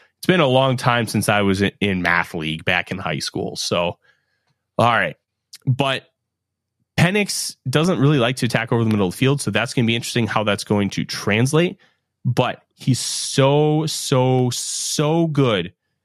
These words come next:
being able to attack down the field and trusting his receivers. He has a great rapport with his receivers, which is gonna be awesome for the Minnesota Vikings if, theoretically, he ended up with Justin Jefferson and Jordan Addison.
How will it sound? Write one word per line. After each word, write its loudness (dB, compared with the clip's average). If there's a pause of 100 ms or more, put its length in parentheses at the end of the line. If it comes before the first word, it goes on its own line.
(240)
being 0
able 0
to 2
attack -2
down 0
the -4
field 2
and 0
trusting 0
his 2
receivers. 0
He 0
has 0
a 0
great 0
rapport 0
with -4
his -2
receivers, -4 (340)
which 0 (760)
is 2
gonna 2
be -2 (220)
awesome -2 (160)
for 2
the 4
Minnesota 0
Vikings -2
if, 0 (380)
theoretically, 0 (360)
he 0
ended 2
up -2
with 0
Justin -2
Jefferson -2
and -2
Jordan 2
Addison. -2